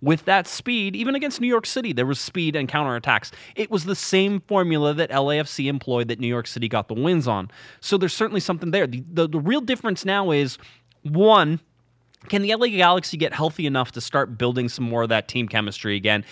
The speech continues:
and start putting all these pieces together? And I certainly think that some of the people missing in the midfield caused some of those defensive issues as well. Ramon Alessandrini,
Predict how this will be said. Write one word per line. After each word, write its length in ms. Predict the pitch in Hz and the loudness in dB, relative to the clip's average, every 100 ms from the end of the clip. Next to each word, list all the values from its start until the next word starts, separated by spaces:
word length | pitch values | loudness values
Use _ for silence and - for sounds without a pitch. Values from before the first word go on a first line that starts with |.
| - - | -16 -4
and 140 | 135 | -4
start 260 | - 143 - | 0 -2 0
putting 260 | 156 160 160 | 2 2 2
all 200 | 135 131 | 0 0
these 160 | 123 | -4
pieces 340 | - 123 131 117 | -4 -6 -4 -8
together? 360 | 113 120 107 | 0 2 2
And 100 | 101 | 0
I 60 | 104 | -2
certainly 420 | - 190 202 202 | 0 -2 0 -2
think 260 | - 165 143 | 0 -4 -2
that 220 | 117 117 | -8 -6
some 320 | - 151 175 | -4 -2 -2
of 40 | 170 | -2
the 80 | |
people 340 | 160 180 160 147 | -4 -6 -4 -4
missing 320 | 131 127 147 | -4 -2 -2
in 80 | 151 | 0
the 60 | |
midfield 560 | 156 139 117 123 113 110 - - _ | 0 0 0 0 0 0 -8 -20 _
caused 360 | - 131 120 - | -2 -2 -2 -2
some 140 | 123 | -2
of 40 | |
those 180 | 117 113 | -2 -2
defensive 440 | 113 113 117 113 104 | -4 -4 -4 -4 -8
issues 400 | 107 - 107 104 | -10 -8 -8 -8
as 120 | 98 | -4
well. 200 | 117 113 | 0 0
Ramon 320 | 113 113 127 | 0 0 0
Alessandrini, 680 | 135 123 123 117 139 147 | 0 -2 -4 -2 0 -2